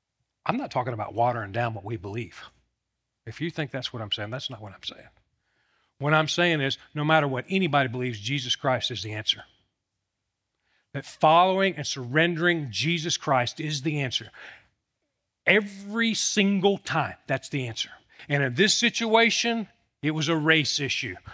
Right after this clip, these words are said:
But it may not be a race. It may be that you disagree with somebody. Maybe you don't like someone. Maybe someone is a different political party. Maybe, maybe you, they root for the Florida Gators. Or even worse, Alabama. You know what I'm saying? Even, you know, maybe that's who it is.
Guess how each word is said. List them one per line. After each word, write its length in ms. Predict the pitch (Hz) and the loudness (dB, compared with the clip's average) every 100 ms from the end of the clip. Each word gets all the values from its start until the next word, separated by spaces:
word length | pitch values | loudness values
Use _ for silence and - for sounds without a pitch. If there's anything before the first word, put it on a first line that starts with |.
| - | -6
But 140 | 147 151 | 2 2
it 100 | 190 | 4
may 220 | 202 214 | 4 6
not 260 | 220 233 | 6 6
be 120 | 185 175 | 4 4
a 40 | |
race. 220 | 147 139 | 4 2
It 100 | 185 | 2
may 180 | 196 196 | 4 6
be 120 | 185 | 6
that 100 | 175 | 6
you 160 | 160 202 | 4 0
disagree 540 | 165 196 190 160 208 | 0 0 0 2 4
with 100 | 185 | 4
somebody. 300 | - 156 131 | 4 4 6
Maybe 180 | 156 202 | 6 6
you 140 | 196 | 4
don't 240 | 202 202 170 | 4 4 6
like 200 | 190 185 | 4 4
someone. 240 | 180 131 - - | -2 -2 -6 0
Maybe 240 | 151 196 208 | 4 4 4
someone 400 | - 208 208 190 | 2 2 4 2
is 140 | 156 - _ - | 2 -4 _ -4
a 100 | 123 | 0
different 380 | 147 220 226 165 | 2 2 2 0
political 360 | - 220 214 196 | 2 4 4 0
party. 400 | - 202 165 117 - - 156 | 6 6 6 2 -8 -2 4
Maybe, 340 | 196 233 202 - - | 4 4 0 -4 2
maybe 240 | 196 226 | 4 6
you, 180 | 185 180 156 160 | 2 -2 -2 2
they 160 | 180 | 4
root 280 | 175 208 165 | 6 2 2
for 160 | 196 180 | 2 2
the 80 | |
Florida 360 | 156 208 214 190 | 2 4 6 6
Gators. 580 | 170 196 143 98 - - - _ _ _ _ - - - _ _ _ _ _ | 6 4 4 -2 -6 -10 -16 _ _ _ _ -20 -20 -20 _ _ _ _ _
Or 100 | 156 | 2
even 260 | 175 208 190 | 4 4 4
worse, 280 | 202 202 - | 4 4 6
Alabama. 640 | 175 180 151 170 156 98 143 | 6 6 6 6 4 0 2
You 120 | 170 | 6
know 80 | 202 | 6
what 60 | |
I'm 100 | 196 | 6
saying? 260 | - 208 190 | 6 6 8
Even, 340 | 202 208 180 | 6 6 4
you 120 | 160 | 6
know, 200 | 190 180 | 6 6
maybe 360 | 165 180 220 240 | 6 4 4 4
that's 280 | 214 208 - | 4 4 2
who 140 | 196 | 4
it 80 | 165 | 4
is. 340 | 120 - - | 0 -6 -8